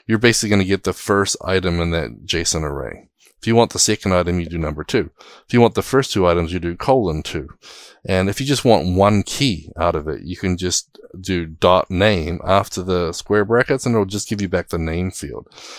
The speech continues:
And there's all sorts of different ways you can transform it with this really simple little, uh, you know, little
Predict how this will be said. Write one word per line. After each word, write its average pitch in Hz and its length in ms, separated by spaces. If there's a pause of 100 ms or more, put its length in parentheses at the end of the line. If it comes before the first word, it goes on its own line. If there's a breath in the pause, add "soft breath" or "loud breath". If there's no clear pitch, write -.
(140 loud breath)
And 104 120
there's 117 120
all 120 140
sorts - 220
of 104 80
different 98 260
ways 92 160
you 87 60
can 85 160
transform 98 580
it 92 100
with 101 120
this 92 240
really 95 260
simple 90 420
little, 82 460
uh, 78 220 (480 loud breath)
you 87 80
know, 80 240 (340)
little 85 380